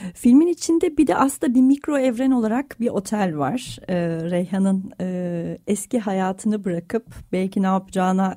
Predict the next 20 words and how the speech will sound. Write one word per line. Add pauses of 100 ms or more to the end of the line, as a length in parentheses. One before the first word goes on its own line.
karar
verme
sürecinde (340)
kendisi
de
zaten
otelcilik
sektöründe
çalıştığı
için, (480)
e, (460)
çok
da (100)
klasik
olmayan
bir
tercihle
İstanbul'da
böyle,
e,